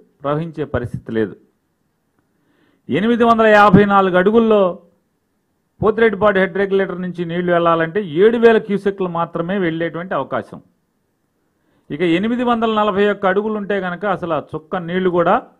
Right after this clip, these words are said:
పోతిరెడ్డిపాడు హెడ్ రెగ్యులేటర్-, హెడ్ రెగ్యులేటర్లోకి నీళ్లు వెళ్లే పరిస్థితి లేదు. మరి అది అదృష్టమో దురదృష్టమో తెలియదు కానీ,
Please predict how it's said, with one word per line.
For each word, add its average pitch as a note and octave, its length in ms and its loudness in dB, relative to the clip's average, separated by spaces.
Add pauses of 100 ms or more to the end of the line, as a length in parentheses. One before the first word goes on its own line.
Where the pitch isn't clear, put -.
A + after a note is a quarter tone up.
(380)
పోతిరెడ్డిపాడు E3+ 640 0
హెడ్ C#3+ 240 -4
రెగ్యులేటర్-, C#3+ 540 -4
హెడ్ C#3+ 180 -6
రెగ్యులేటర్లోకి C#3+ 680 -6
నీళ్లు F#3 380 -8 (360)
వెళ్లే C3+ 220 -4
పరిస్థితి A2+ 540 -4
లేదు. G#2 280 -4 (1700)
మరి A2+ 100 -2
అది A2+ 140 4
అదృష్టమో F3+ 480 0
దురదృష్టమో E3+ 500 -4
తెలియదు F3 320 4
కానీ, F3+ 420 2